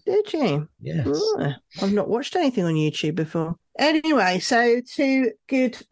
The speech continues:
Speaker 1: films there. Looking forward to that. Bit of culture from both, I think, there.
Speaker 2: Have you been to Bruges?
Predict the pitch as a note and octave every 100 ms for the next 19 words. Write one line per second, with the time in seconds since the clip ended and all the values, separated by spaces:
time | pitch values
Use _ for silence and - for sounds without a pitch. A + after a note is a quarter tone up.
0 | A3+ - A#3 A3+ G#3+ - A3 G3+ G#3+ G#3+
1 | G3+ A3+ G#3 - - A3+ A3 - F#3 -
2 | C4 A#3 - _ - - A#3+ A#3+ A#3 -
3 | G3+ F#3 G#3 A3 A3+ - A#3 A3+ C4+ C4
4 | C4+ - C4 C#4 E4 D#4 _ - A#2+ C#3
5 | D#3+ C#3+ A2 G2+ F2 D#2 -